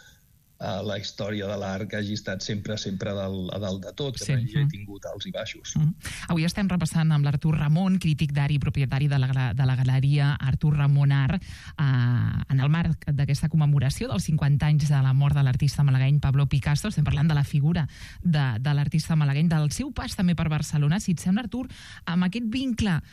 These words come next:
Speaker 2: eh, que tenia ell amb Barcelona, diria que va ser amb vint-i-dos anys que Picasso deixa la capital per anar-se'n a París, no? Em,
Speaker 1: Sí.
Speaker 2: hi havia molta diferència entre, eh, el, l'escena artística en aquell moment entre,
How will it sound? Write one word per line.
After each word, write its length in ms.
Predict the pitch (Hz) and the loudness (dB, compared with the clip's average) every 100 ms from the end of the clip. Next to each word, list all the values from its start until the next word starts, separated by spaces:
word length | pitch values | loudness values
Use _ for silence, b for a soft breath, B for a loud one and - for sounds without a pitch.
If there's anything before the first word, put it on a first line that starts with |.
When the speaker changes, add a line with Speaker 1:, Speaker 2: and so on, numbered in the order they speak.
| B - | B -10
Speaker 2:
eh, 100 | 165 | -6
que 100 | 160 | -2
tenia 320 | 165 180 185 | 2 2 4
ell 100 | 190 | 4
amb 120 | 180 | 2
Barcelona, 600 | 156 151 151 175 196 202 190 | 0 0 0 2 0 0 2
diria 240 | 175 190 | 2 0
que 80 | 247 | -2
va 80 | 240 | -4
ser 120 | 233 | 0
amb 40 | 214 | 2
vint-i-dos 380 | 175 175 165 156 | 2 2 2 0
anys 320 | 151 190 - | 2 0 -2
que 100 | - | -6
Picasso 360 | 170 160 165 202 | -4 -2 -2 0
deixa 320 | 180 175 233 392 | 0 0 -4 -4
la 80 | 185 | -2
capital 440 | 160 151 147 156 | 0 0 0 0
per 120 | 175 156 | 0 2
anar-se'n 340 | 143 147 165 | 2 2 0
a 60 | 143 | 2
París, 440 | 131 156 240 - 165 | 2 0 0 -2 0
no? 160 | 170 - B B B B - | 0 -4 B B B B -10
Em, 680 | 185 175 160 156 156 156 156 | -2 2 4 4 4 4 4
Speaker 1:
Sí. 100 | 156 156 143 - 208 | 4 2 0 -2 -2
Speaker 2:
hi 60 | |
havia 160 | 220 339 | -2 -6
molta 160 | 415 | -4
diferència 720 | 254 165 147 131 127 - 294 440 | -2 -2 -2 -2 -2 -2 -6 -6
entre, 340 | - 170 151 165 147 123 B B B | 0 0 2 0 0 -4 B B B
eh, 280 | - 165 151 - | -4 -2 -2 -2
el, 540 | 160 151 156 151 143 - | 0 2 0 -2 -2 -4
l'escena 340 | 135 202 208 | -2 0 0
artística 600 | 190 170 202 - 190 165 | -2 0 -2 0 -2 0
en 80 | 160 | 0
aquell 180 | 160 160 | 2 2
moment 220 | 165 156 | 2 4
entre, 280 | 160 160 160 | 4 2 0